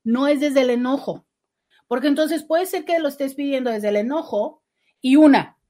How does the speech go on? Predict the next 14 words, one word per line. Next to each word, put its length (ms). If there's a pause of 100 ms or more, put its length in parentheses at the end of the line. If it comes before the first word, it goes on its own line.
(260)
cuando 340
lo 200
cumplas, 720 (160)
descubras 680
que 180
<laughs> 40
ni 400
es 140
cierto, 560 (360)
que 100
todavía 440
te 120
sentiste 480
peor 480